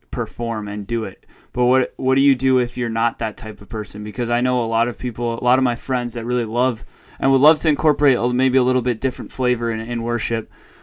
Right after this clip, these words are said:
um, but they just don't have the skill, skill set or nor the capability to make something like that happen. And I think, um, <clears throat> my dad, like, the church that I grew up in, you know, he's a pastor at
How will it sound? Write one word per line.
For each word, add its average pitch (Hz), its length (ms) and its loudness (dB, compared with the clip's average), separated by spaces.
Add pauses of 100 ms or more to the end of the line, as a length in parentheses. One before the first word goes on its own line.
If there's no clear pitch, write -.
(160)
um, 120 180 4
but 117 140 0
they 135 80 6
just 139 220 2
don't 151 160 6
have 143 240 4
the 123 80 -2
skill, 131 500 0 (180)
skill 131 400 0
set 156 320 4
or 123 260 4
nor 127 300 0
the 123 320 0 (260)
capability 139 640 4
to 131 80 -6
make 131 180 -2
something 131 320 -2
like 117 180 -4
that 127 140 -2
happen. 127 440 2
And 135 180 -4
I 139 120 -2
think, 139 320 -4 (600)
um, 127 400 -2 (160)
<clears throat> - 140 -20
my 151 400 2
dad, 147 420 6
like, 127 320 -2
the 131 160 -2
church 151 360 -4
that 127 260 -2 (420)
I 135 120 6
grew 131 200 2
up 123 160 0
in, 123 240 0
you 131 200 0
know, 120 40 -2
he's 127 140 2
a 120 60 -6
pastor 120 400 2
at 113 160 -6